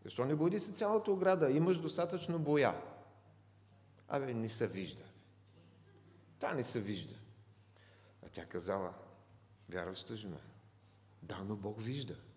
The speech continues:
Бог вижда всичко.“ Е,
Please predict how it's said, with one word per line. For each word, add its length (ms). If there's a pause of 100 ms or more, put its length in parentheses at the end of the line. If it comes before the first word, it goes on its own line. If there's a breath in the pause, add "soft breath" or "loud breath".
(1120)
Бог 280
вижда 320
всичко.“ 440 (1500 loud breath)
Е, 380